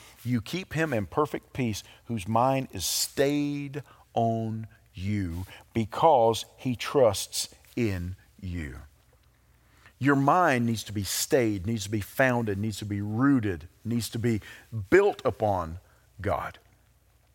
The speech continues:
And if that's the case, then nothing's gonna shake it, because nothing can shake your foundation. So peace is always available. Now, I'm just gonna be honest with you.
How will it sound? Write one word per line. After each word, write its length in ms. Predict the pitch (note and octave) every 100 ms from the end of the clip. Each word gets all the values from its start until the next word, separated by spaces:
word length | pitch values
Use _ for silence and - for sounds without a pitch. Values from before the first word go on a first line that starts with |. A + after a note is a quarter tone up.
| -
And 100 | C#3
if 140 | B2 -
that's 320 | - G3+ -
the 100 | D3+
case, 560 | - G3+ C#3 - - - _ _ _ _
then 140 | A2+ G2+
nothing's 320 | B2+ D#3 C#3+
gonna 160 | D3
shake 300 | C#3+ D3+ C3
it, 100 | - - _ _ _ - - C3+
because 260 | C#3+ A#2+
nothing 300 | A#2+ A#2+ C3+
can 100 | B2
shake 300 | G#2+ C3 G#2
your 80 | G#2
foundation. 540 | A2+ G#2 E3 A#3 - - _ _ _ _ _ _ _ _
So 180 | - C3+
peace 400 | - - C4 A#3+
is 180 | C#3+ A2+ -
always 800 | D3 G3+ B2+ G#2 F#2+ A2 - - _ _ _ C3
available. 520 | D3 F3+ F#2+ - - - _ _ _ _ _ _ _ _
Now, 120 | - E3
I'm 60 |
just 160 | - -
gonna 140 | C#3+
be 120 | A2
honest 240 | G2 G2 -
with 140 | D2
you. 140 | B1